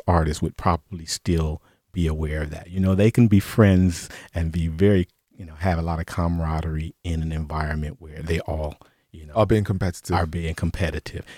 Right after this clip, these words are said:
Speaker 1: you
Speaker 2: Yeah.
Speaker 1: know. But once they get on the stage, you don't expect them to do anything other than their best.
Speaker 2: Yeah, yeah,
Speaker 1: You,
Speaker 2: yeah.
Speaker 1: you
Speaker 2: And,
Speaker 1: don't
Speaker 2: and if you see something, you gotta say, "Actually, I would have done that too." So, okay,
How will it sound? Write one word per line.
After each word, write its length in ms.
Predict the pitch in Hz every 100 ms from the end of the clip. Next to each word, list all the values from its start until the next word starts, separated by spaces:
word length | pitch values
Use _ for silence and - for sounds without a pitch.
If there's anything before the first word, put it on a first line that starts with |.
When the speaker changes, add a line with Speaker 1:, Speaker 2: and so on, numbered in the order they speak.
| _
Speaker 1:
you 60 | 90
Speaker 2:
Yeah. 80 | 85
Speaker 1:
know. 100 | 85
But 120 | 90
once 180 | 104 110
they 100 | 107
get 140 | 107
on 140 | 95 85
the 40 |
stage, 500 | - - 92 82 -
you 60 | 98
don't 160 | 92
expect 480 | 85 - - 98 -
them 140 | 85
to 100 | 78
do 240 | 78 82 82
anything 460 | 90 85 80 82 76 -
other 260 | 87 80
than 200 | 76 78
their 140 | 78 76
best. 400 | 73 - - - _ 101
Speaker 2:
Yeah, 340 | 175 190 80
yeah, 360 | 85 339 262 - _
Speaker 1:
You, 60 | 90
Speaker 2:
yeah. 300 | 214 98 82 -
Speaker 1:
you 160 | 87
Speaker 2:
And, 120 | 101 110
Speaker 1:
don't 40 |
Speaker 2:
and 120 | 151 180
if 100 | 196
you 80 |
see 140 | 190 196
something, 260 | 180 151
you 100 | 160
gotta 120 | 160 131
say, 140 | 123
"Actually, 280 | 127 - 98
I 60 |
would 120 | 117 87
have 100 | 78
done 180 | 82
that 160 | 80 -
too." 180 | - 73
So, 260 | - 71 - - _ -
okay, 320 | 170 135 117